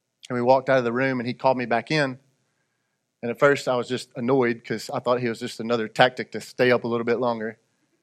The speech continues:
But he told me he had a question. And as he began to talk, he began to ask some questions about Jesus and some things that he'd heard at Camp Kid Life.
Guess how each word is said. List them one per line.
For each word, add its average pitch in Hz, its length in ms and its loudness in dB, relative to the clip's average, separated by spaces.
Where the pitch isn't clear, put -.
But 127 80 0
he - 20 -2
told 135 200 0
me 135 80 0
he - 20 4
had 127 100 2
a - 40 -12
question. 131 540 -2
And 123 60 -6
as 107 80 -8
he 131 80 -4
began 123 240 -4
to 117 60 -8
talk, 139 320 0
he 131 40 -8
began 120 280 -6
to 117 200 -4
ask 127 200 -2
some 117 80 -12
questions 123 400 -8
about 117 260 0
Jesus 110 500 -12
and 113 80 -14
some 120 100 -10
things 127 220 -2
that 123 100 -6
he'd 120 160 -4
heard 120 160 -2
at 107 80 -6
Camp - 220 -10
Kid 123 180 -6
Life. 104 400 -8